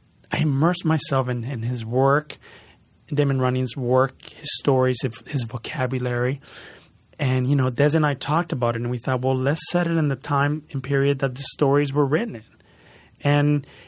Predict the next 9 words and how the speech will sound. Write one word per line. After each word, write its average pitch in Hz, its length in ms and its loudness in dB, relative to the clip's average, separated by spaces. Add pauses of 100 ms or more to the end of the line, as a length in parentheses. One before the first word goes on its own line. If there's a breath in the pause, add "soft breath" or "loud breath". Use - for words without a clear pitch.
(140 loud breath)
you 151 100 0
know, 147 120 4
out 139 160 4
of 123 140 0
that, 156 420 4 (600)
I 139 100 0
was 131 140 0
informed 127 440 -2
about 123 340 0